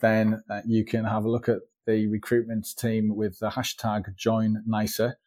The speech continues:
And the at nicer retail is our main Twitter handle that will unlock a lot of the fantastic testimonials and partners that we've talked through.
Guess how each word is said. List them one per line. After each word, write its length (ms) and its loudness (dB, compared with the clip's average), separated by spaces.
And 320 -2
the 380 2
at 340 -6
nicer 360 2
retail 640 2
is 220 0
our 160 -2
main 260 0
Twitter 320 -2
handle 580 -2
that 180 -2
will 340 0
unlock 600 -2
a 80 -2
lot 200 4
of 280 -2
the 340 0
fantastic 460 -2
testimonials 760 -2
and 100 -8
partners 400 -4
that 120 -4
we've 140 -6
talked 320 -4
through. 320 2